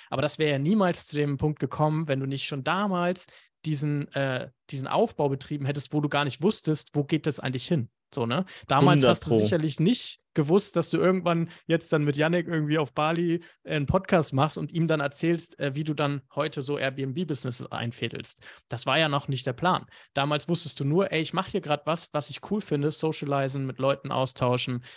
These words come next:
Speaker 1: das ist mein Ding, da empfinde ich Freude dran.“ Und ich glaub, das ist halt auch so ein Riesending beim Unternehmertum. Du,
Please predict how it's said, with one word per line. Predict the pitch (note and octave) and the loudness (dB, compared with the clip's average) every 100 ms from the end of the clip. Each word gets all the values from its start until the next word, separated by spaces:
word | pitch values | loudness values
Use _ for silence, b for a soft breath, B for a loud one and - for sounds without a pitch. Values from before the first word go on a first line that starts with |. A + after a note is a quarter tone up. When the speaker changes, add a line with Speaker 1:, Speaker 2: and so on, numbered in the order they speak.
| B | B
Speaker 1:
das | - C3+ | -6 -4
ist | C#3+ | -4
mein | B2+ A#2+ | -4 -2
Ding, | D#3+ D3 D3 E3 _ _ | 0 0 -2 -6 _ _
da | B2+ A#2+ | -2 0
empfinde | B2+ B2 D3+ C3 | -4 -4 -4 -4
ich | |
Freude | - C#3+ F3 | 0 2 2
dran.“ | C3+ A2+ A2+ C#3 B B B _ | 0 -4 -4 -6 B B B _
Und | D3+ C#3+ C#3 - _ | -2 -2 -4 -10 _
ich | - B2+ | -14 -2
glaub, | D3 | 2
das | E3+ D3+ | 2 2
ist | |
halt | D3+ D3+ | 2 2
auch | D#3 | 2
so | C#3+ | 0
ein | B2 | 0
Riesending | C#3+ C#3 C3 D3 | 0 0 0 0
beim | C3+ C#3 | 0 -2
Unternehmertum. | D3 C3+ C3+ C#3 C#3 C3+ C#3 | -4 -2 -2 -2 -2 -4 -2
Du, | C3+ C3+ | -2 -4